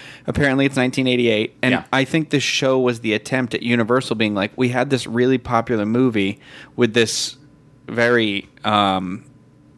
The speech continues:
Speaker 1: charismatic character that we want to bring our classic monsters to a stage show, and let's kind of force feed Beetlejuice as being, like, one of our classic monsters now too." So it's kinda like,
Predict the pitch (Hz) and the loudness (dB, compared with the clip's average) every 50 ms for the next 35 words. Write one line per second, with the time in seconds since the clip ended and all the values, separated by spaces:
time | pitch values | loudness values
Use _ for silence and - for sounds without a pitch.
0 | - - - 120 117 120 110 107 113 110 104 104 110 110 - - 120 117 110 101 | -14 -6 -2 0 2 2 0 0 -2 -2 0 0 -2 -2 -2 -2 0 2 2 0
1 | 98 - 95 95 98 127 - - - 113 117 110 104 101 98 - - - 123 127 | -2 -2 -4 -2 -2 -4 -4 -8 -8 -2 -2 0 2 2 0 0 -2 -4 -2 0
2 | 123 117 113 113 113 117 113 - - - 123 110 110 107 107 107 107 110 113 - | 0 2 2 2 2 0 0 -4 -4 0 2 2 4 4 4 2 2 0 -2 -8
3 | - - - - - - - - - - 113 123 123 127 127 123 - - 113 117 | -16 -20 -20 -20 -20 -20 -20 -20 -18 -6 -2 0 0 2 0 -2 -2 -2 0 2
4 | 117 117 117 117 113 - - - 123 120 127 123 - 117 - 113 113 110 110 107 | 2 2 2 0 -2 -4 -2 0 0 0 0 -2 -6 -8 -4 -2 0 0 0 0
5 | - - 113 110 107 107 - - 120 113 113 - - 120 117 110 - - 120 110 | 0 -2 0 0 0 -2 -2 -2 0 0 0 0 0 0 0 0 0 0 0 0
6 | - - 110 110 113 117 113 - - - - - - - - 131 120 110 - - | 0 0 -2 -2 -2 -2 -4 -6 -12 -16 -20 -20 -18 -6 -2 -2 -2 -2 -2 -6
7 | - - - 143 135 131 - - - - 127 120 107 110 107 104 - 117 120 113 | -10 -2 0 0 2 0 0 -4 -6 -4 -4 0 0 0 -2 0 0 2 2 4
8 | 113 104 101 107 104 101 - - 110 101 - 113 104 101 101 98 98 98 98 - | 2 2 2 0 -2 -2 0 -2 -2 -2 0 -2 -2 -2 -2 -2 -2 -4 -2 -2
9 | 110 104 95 98 95 95 - 104 98 95 - - - - 101 101 - - - 98 | -2 0 0 0 -2 0 0 0 0 0 -4 -8 -6 -4 -4 -4 -4 -6 -8 -8
10 | 95 101 95 92 101 - - 113 92 82 101 - - 113 117 110 - - 120 120 | -6 -6 -6 -6 -6 -2 0 0 0 0 -6 -4 -2 -2 -2 -2 -2 -2 0 2
11 | 113 110 104 101 98 - | 2 2 2 0 -2 -6